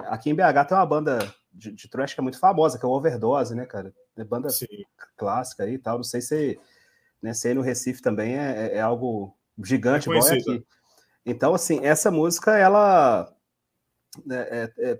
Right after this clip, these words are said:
Speaker 1: é bem parecida com as coisas que o Over-, que o Overdose passou a fazer depois. E não só a Overdose, mas, assim, é Suicidal Tendencies, é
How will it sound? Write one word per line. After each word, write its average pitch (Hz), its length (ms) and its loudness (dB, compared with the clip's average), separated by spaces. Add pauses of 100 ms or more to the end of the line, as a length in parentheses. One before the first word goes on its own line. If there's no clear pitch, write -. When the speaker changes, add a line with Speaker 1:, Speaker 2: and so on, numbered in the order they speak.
(140)
Speaker 1:
é 131 100 0
bem 151 160 4
parecida 196 400 6
com 170 60 4
as 165 80 2
coisas 160 180 0
que 165 60 4
o - 20 0
Over-, 135 240 2
que - 80 -4
o 151 40 2
Overdose 143 400 0
passou 156 280 2
a 139 40 2
fazer 170 320 0
depois. 120 600 -2
E 135 120 0
não 180 200 2
só 170 260 4
a 170 40 6
Overdose, 135 460 -2
mas, 202 120 -4
assim, 147 300 -4
é 113 320 -4 (440)
Suicidal 208 540 2
Tendencies, 135 720 -2
é 104 460 -2